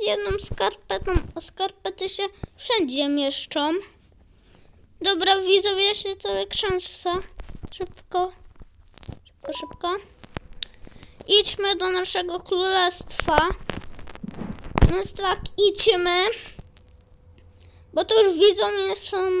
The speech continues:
nie są żarty. My tu idziemy tu i tam i to.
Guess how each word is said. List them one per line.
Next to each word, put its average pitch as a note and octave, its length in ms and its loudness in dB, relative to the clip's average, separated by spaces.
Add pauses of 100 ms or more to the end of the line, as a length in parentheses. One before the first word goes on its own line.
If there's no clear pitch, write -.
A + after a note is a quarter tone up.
(240)
nie E4 220 0
są E4+ 320 2
żarty. B3+ 720 -2 (1400)
My D4 140 -2
tu F#4 160 2
idziemy D4+ 520 4
tu - 160 6 (1080)
i A4 280 4 (380)
tam F4+ 420 4 (180)
i E4 240 2 (120)
to. C4+ 800 6